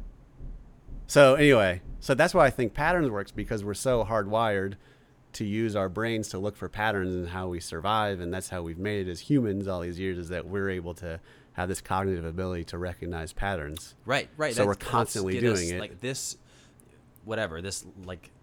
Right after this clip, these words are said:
Speaker 2: this thing is hot all the time, so don't do that. Like, this,
Speaker 1: Yeah.
Speaker 2: all those basic survival skills. Yeah, yeah.
Speaker 1: So then if you disrupt that pattern, it creates this spark of, like, emotion,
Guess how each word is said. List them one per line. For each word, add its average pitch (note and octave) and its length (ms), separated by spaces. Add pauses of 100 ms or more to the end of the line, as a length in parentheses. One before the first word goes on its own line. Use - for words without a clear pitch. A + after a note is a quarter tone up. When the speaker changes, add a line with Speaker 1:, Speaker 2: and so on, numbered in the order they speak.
(140)
Speaker 2:
this F#2+ 240
thing F#2+ 140
is E2+ 100
hot E2+ 280
all D#2+ 120
the D2+ 100
time, D#2 300
so F2 100
don't D#2+ 280
do D#2 120
that. - 240
Like, F#2+ 140
this, A2 60
Speaker 1:
Yeah. F2+ 240
Speaker 2:
all A#2 140
those G2+ 200
basic F#2+ 420
survival E2 460
skills. - 320
Yeah, D#2+ 160
yeah. C#2+ 160
Speaker 1:
So - 140
then A#2 140
if A2+ 160
you A2+ 80
disrupt A2 500
that G2 180
pattern, F2+ 420
it F2 140
creates F2+ 500
this E2+ 180
spark - 440
of, D#2 120
like, D2+ 220
emotion, F2 680